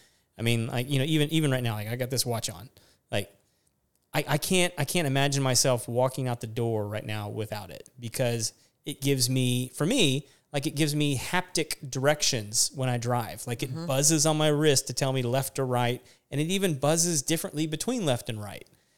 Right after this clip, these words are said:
Speaker 1: And so, like, yeah, I can't, like, at this point, like,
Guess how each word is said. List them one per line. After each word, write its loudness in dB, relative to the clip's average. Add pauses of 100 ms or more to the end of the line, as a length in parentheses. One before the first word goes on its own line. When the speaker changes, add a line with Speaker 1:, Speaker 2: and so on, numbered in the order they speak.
(260)
Speaker 1:
And 0
so, 4
like, 0 (160)
yeah, -4
I -4
can't, -2 (240)
like, -4
at -8
this 2
point, -2
like, -2